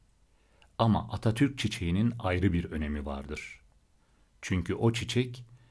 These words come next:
çok sevdiği iki renkten oluşuyordu. Bu renkler yeşil ve kırmızıydı. Yeşil doğanın, kırmızı da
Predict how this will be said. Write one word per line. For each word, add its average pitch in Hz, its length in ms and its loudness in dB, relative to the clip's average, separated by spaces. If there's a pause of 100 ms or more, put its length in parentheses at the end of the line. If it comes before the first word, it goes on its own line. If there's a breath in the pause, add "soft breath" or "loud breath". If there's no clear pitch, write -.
(240 soft breath)
çok 175 260 0
sevdiği 104 480 6
iki 113 220 2
renkten 90 420 2
oluşuyordu. 73 760 -8 (680)
Bu 113 120 8
renkler 104 840 2
yeşil 98 460 2
ve 92 120 2
kırmızıydı. 80 680 -6 (640)
Yeşil 85 460 -2
doğanın, 85 640 0 (420)
kırmızı 104 480 4
da 85 220 2